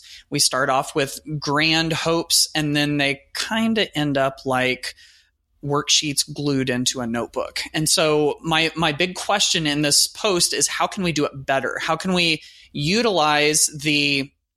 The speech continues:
multimedia and the linking and the interactive powers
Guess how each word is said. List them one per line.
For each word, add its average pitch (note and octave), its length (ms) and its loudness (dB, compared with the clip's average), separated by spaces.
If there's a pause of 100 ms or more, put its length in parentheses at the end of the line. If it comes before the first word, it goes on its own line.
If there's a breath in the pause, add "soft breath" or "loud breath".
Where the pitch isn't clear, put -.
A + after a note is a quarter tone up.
(400)
multimedia D#3+ 1080 2
and C#3+ 320 0
the C3 100 0
linking D#3+ 560 0
and C#3 140 -2
the C3 60 -2
interactive C#3+ 680 -2
powers C3+ 600 0